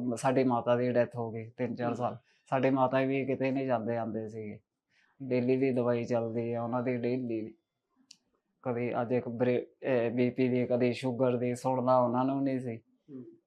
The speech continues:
Speaker 1: ਹੁਣ ਡੈਡੀ ਦੀ ਵੀ ਹੈ, ਸਾਡੇ ਡੈਡੀ ਨੂੰ ਵੀ ਨਹੀਂ ਸੁਣਦਾ ਹੈਗਾ, ਉੱਚਾ ਸੁਣਦਾ।
Speaker 2: ਤੁਸੀਂ ਹੁਣ ਪਾਲਦੇ ਹੋਵੋਗੇ, ਤੁਹਾਡੇ ਨਾਲ ਹੀ ਰਹਿੰਦੇ
Speaker 1: ਹਾਂ,
Speaker 2: ਹੋਣਗੇ
Speaker 1: ਇਹ
Speaker 2: ਫਿਰ?
Speaker 1: ਥੋੜ੍ਹਾ ਬਹੁਤਾ, ਹਾਂਜੀ, ਡੈਡੀ ਨੂੰ ਥੋੜ੍ਹਾ ਬਹੁਤਾ ਪੈਨਸ਼ਨ ਬੁਢਾਪਾ ਮਿਲ ਜਾਂਦੀ ਹੈ।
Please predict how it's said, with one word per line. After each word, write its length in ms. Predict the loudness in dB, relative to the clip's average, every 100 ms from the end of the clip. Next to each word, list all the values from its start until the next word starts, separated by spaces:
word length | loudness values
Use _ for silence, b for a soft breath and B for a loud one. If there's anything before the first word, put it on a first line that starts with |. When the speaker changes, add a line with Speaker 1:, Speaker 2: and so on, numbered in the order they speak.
| 0
Speaker 1:
ਹੁਣ 240 | 2 4
ਡੈਡੀ 280 | 2 2 2
ਦੀ 200 | 2 0
ਵੀ 220 | 0 0
ਹੈ, 120 | 0
ਸਾਡੇ 280 | -2 -2 0
ਡੈਡੀ 280 | 0 0 0
ਨੂੰ 140 | 0
ਵੀ 60 | -2
ਨਹੀਂ 280 | -4 -6 -8
ਸੁਣਦਾ 460 | -10 -8 -8 -6 -6
ਹੈਗਾ, 280 | -6 -6 -8
ਉੱਚਾ 380 | -8 -6 -2 -2
ਸੁਣਦਾ। 460 | -4 -10 -10 -12 -10
Speaker 2:
ਤੁਸੀਂ 280 | -6 0 2
ਹੁਣ 180 | 2 6
ਪਾਲਦੇ 380 | 6 6 4
ਹੋਵੋਗੇ, 240 | -2 -4 -4
ਤੁਹਾਡੇ 260 | -2 -2
ਨਾਲ 200 | -2 -4
ਹੀ 80 | -4
ਰਹਿੰਦੇ 240 | -6 -4 2
Speaker 1:
ਹਾਂ, 160 | 4
Speaker 2:
ਹੋਣਗੇ 140 | 4 2
Speaker 1:
ਇਹ 80 |
Speaker 2:
ਫਿਰ? 40 | 0
Speaker 1:
ਥੋੜ੍ਹਾ 260 | 4 6
ਬਹੁਤਾ, 420 | 6 4 2 0 0
ਹਾਂਜੀ, 380 | -2 -2 -2
ਡੈਡੀ 300 | 2 2 2
ਨੂੰ 260 | -2 -4 -8 _ _ _ -2
ਥੋੜ੍ਹਾ 220 | 2 2
ਬਹੁਤਾ 260 | 2 -2
ਪੈਨਸ਼ਨ 380 | 0 -2 -2 -2
ਬੁਢਾਪਾ 440 | 0 2 2 2 0
ਮਿਲ 180 | 0
ਜਾਂਦੀ 320 | -2 -4 -4 -6
ਹੈ। 160 | -10